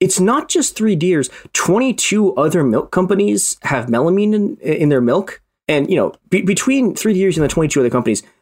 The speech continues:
that is almost the entirety of China's dairy industry. And, you know, I, I, that represents by any reasonable standard a systemic crisis.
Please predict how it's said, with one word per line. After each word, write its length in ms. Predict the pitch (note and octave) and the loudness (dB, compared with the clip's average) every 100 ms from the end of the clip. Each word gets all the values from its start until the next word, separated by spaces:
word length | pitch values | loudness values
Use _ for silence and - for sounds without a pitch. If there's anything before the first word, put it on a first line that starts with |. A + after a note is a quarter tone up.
| - | -2
that 160 | E3+ | 0
is 200 | A3+ E3 - | 2 0 0
almost 380 | A3 C4 A3+ - | 0 2 0 0
the 100 | E3 | -2
entirety 480 | C#3 C#3 C3 B2 A2+ | 0 0 2 2 0
of 80 | |
China's 300 | G#2 G2 F#2 | 0 -2 0
dairy 280 | - A#2+ G#2+ | 2 2 2
industry. 540 | F#2+ F#2+ - D#2+ D2+ _ | -2 -4 -4 -6 -6 _
And, 260 | A2+ G#2+ G2+ | -2 0 0
you 120 | A2+ | 0
know, 160 | F#2 E2 | 0 -2
I, 140 | F#2+ C3+ A#2+ E2 F#2 | -4 -4 -4 -6 -4
I, 40 | |
that 140 | F3+ | -2
represents 400 | G3+ F#3+ D3+ D#3+ | 0 0 0 0
by 140 | - C3 | 0 0
any 160 | D#3+ | 2
reasonable 400 | C#3+ C#3 C3 G#2+ | 2 2 0 0
standard 320 | G#2 G#2+ G2 D#2+ | 0 0 0 -2
a 20 | |
systemic 400 | - - G2+ - | -4 -2 -2 -4
crisis. 640 | - B1 - - - | -8 -8 -8 -8 -10